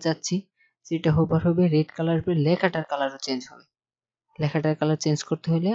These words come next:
আমাদের এখানে যেতে হ-, যেতে হবে, তারপরে এখানে দিতে হবে আবার এন এ ভি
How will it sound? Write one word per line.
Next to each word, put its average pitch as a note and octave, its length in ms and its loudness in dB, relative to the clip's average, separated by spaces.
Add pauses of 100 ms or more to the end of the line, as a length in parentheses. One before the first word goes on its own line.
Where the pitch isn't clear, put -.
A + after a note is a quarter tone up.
আমাদের D3+ 320 -4
এখানে D3+ 300 -14
যেতে D3+ 240 -14
হ-, - 120 -16 (260)
যেতে D#3+ 240 0
হবে, E3 180 2 (140)
তারপরে D#3 420 2 (1040)
এখানে D#3+ 400 2 (380)
দিতে D3 200 -2
হবে E3 160 2 (720)
আবার D#3+ 220 2 (640)
এন F#3+ 180 2 (320)
এ E3+ 40 0 (160)
ভি D#3 140 -4